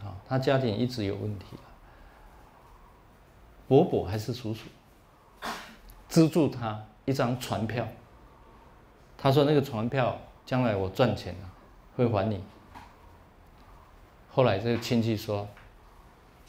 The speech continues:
：“不用了啊，就送你。”他说：“你只要给我单程就好，不用，不用，不用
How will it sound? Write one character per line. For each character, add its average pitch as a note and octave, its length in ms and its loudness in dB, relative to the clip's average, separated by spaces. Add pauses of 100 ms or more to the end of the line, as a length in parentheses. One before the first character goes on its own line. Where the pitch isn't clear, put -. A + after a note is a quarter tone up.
(120)
：“不 G#2 80 2
用 A2 160 6
了 F2+ 80 -6 (480)
啊， F2 160 -12 (720)
就 B2 140 2
送 G#2+ 300 2
你。” F#2+ 40 -10 (720)
他 C3+ 140 0
说 A2+ 380 4
：“你 B2 120 2
只 B2+ 160 0
要 C3 140 4
给 A2 200 -2
我 G2+ 240 -2 (540)
单 D3 220 6
程 G#2 260 -4
就 A#2+ 160 -4
好， G2+ 160 -10 (1200)
不 B2 80 2
用， B2+ 200 4 (320)
不 B2 100 2
用， B2+ 260 4 (300)
不 A#2+ 80 0
用 B2 320 2